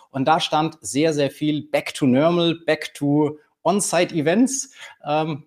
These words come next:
was waren so deine, du hast ja auch einige selbst veranstaltet oder eine, äh, zumindest in der letzten Zeit selbst veranstaltet.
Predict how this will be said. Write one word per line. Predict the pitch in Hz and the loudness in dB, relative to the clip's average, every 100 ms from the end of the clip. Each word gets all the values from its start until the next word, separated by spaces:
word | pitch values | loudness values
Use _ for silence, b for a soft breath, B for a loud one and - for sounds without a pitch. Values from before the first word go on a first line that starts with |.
| _ | _
was | - 143 - | -6 -4 -4
waren | 160 | -4
so | 156 | -4
deine, | 156 135 139 160 | -4 0 0 0
du | 147 | -2
hast | 147 | -2
ja | 151 | 0
auch | 139 - - | 0 -2 -2
einige | 135 156 143 | -2 0 -2
selbst | 117 151 - - | -2 -4 -4 -8
veranstaltet | 151 175 175 143 | -6 -6 -4 -2
oder | 113 - | -2 -2
eine, | 127 156 175 160 | -2 -2 -4 -8
äh, | 151 156 | -10 -12
zumindest | - 165 170 156 | -10 -8 -8 -8
in | 151 | -8
der | |
letzten | 147 147 - | -8 -10 -10
Zeit | 147 127 | -10 -8
selbst | 143 147 | -6 -6
veranstaltet. | 147 151 - 151 147 | -8 -8 -6 -6 -6